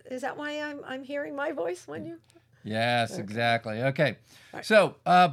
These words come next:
Speaker 2: let's get back to our main, our n-, point number one.
Speaker 1: Yeah.
Speaker 2: Uh, what if you're a prisoner trapped in your current behaviors? You know, it must be time to review and get an appeal.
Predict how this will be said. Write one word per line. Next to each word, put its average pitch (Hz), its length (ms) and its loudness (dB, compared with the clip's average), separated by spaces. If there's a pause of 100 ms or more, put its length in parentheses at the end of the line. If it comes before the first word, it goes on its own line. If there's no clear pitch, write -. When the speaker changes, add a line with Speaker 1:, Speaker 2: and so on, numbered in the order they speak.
(160)
Speaker 2:
let's 180 240 -4
get 180 140 0
back 180 220 2
to 185 80 2
our 170 320 8
main, 160 360 0
our 131 420 2
n-, 131 320 0
point 170 260 -2
number 175 220 0
one. 170 640 2
Speaker 1:
Yeah. - 80 -12 (280)
Speaker 2:
Uh, 143 400 6
what 151 180 4
if 165 80 -2
you're 175 160 0
a - 40 -4
prisoner 139 460 -4
trapped 113 380 -6
in 117 60 -8
your 104 100 -8
current 107 300 -8
behaviors? 101 920 -12 (340)
You 101 140 -4
know, 104 320 -2 (140)
it 113 260 -6
must 123 460 2
be 110 120 -6
time 107 440 -4
to 101 80 -6
review 95 480 -6
and 92 280 -6
get 110 200 -8
an 110 100 -4
appeal. 131 560 -10